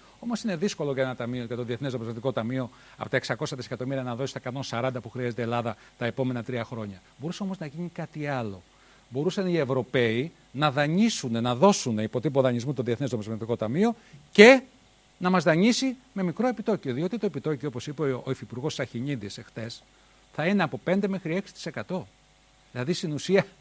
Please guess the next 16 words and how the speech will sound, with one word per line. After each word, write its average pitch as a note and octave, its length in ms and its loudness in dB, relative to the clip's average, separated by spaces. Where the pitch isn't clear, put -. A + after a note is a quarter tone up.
είναι A3+ 200 0
τεράστια F#3+ 760 4
κερδοσκοπία B2+ 640 -2
εις G#2+ 80 -6
βάρος. A2+ 160 -4
Δηλαδή, C#3+ 440 2
οι F3 60 -4
Γερμανοί E3+ 520 6
όχι B3 180 6
μόνο D4 240 6
απλά G#3+ 280 6
μας E3 200 6
δανείζουν, B2+ 560 2
άμα E3+ 200 2
μας G3 260 2
κερδοσκοπούν, G3 760 8